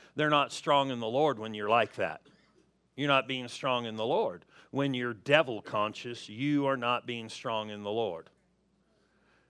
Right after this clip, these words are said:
But here's the thing. Modern Christianity uses statements like this, "God is in control." You know, I heard somebody got kicked out of their apartment, and they said, "Well, God's in control."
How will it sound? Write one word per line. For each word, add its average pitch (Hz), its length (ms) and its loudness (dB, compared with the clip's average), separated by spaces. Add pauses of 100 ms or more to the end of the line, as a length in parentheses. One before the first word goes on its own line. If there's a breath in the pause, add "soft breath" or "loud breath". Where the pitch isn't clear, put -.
(200)
But 156 160 8
here's 175 300 2
the 135 140 -4
thing. 139 360 -2 (680 soft breath)
Modern 160 540 4
Christianity 156 880 -2
uses 139 600 -4
statements 135 560 -2
like 123 220 0
this, 135 240 -4
"God 131 280 4
is 139 160 -4
in 139 140 -6
control." 127 580 -2 (840)
You 131 80 -2
know, 131 60 4
I 139 100 6
heard 143 220 0
somebody 139 360 -2
got 120 260 2 (280 soft breath)
kicked - 320 -4
out 135 240 6
of 123 120 0
their 117 260 2
apartment, 135 580 0 (320 soft breath)
and 123 260 -4
they 131 160 4
said, 123 360 2
"Well, 139 300 2
God's 135 480 4
in 143 180 -4
control." 139 720 2